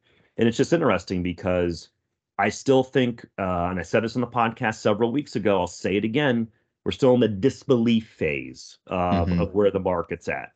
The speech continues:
Speaker 1: Doesn't mean that every month and every quarter is gonna be up, in my opinion. So we gotta know that. A pullback at some point is likely. But I think that with the amount of cash that's on the sidelines right now, you're gonna see a lot of people buy that dip. Uh, my opinion. Now, I think the other thing we gotta be aware of is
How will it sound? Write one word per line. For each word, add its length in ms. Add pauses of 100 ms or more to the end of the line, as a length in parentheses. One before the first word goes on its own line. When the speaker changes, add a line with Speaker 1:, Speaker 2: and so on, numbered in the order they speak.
(120)
Speaker 1:
Doesn't 260
mean 100
that 100
every 240
month 280
and 80
every 260
quarter 340
is 100
gonna 160
be 140
up, 140
in 80
my 160
opinion. 460
So 120
we 80
gotta 200
know 220
that. 280
A 60
pullback 480
at 120
some 200
point 340
is 140
likely. 560 (720)
But 100
I 100
think 300
that 200
with 140
the 100
amount 260
of 60
cash 400
that's 180
on 200
the 140
sidelines 720
right 200
now, 260
you're 200
gonna 120
see 160
a 40
lot 120
of 80
people 280
buy 260
that 220
dip. 240 (680)
Uh, 340
my 220
opinion. 540 (560)
Now, 140
I 60
think 180
the 100
other 120
thing 180
we 80
gotta 180
be 140
aware 340
of 200
is 380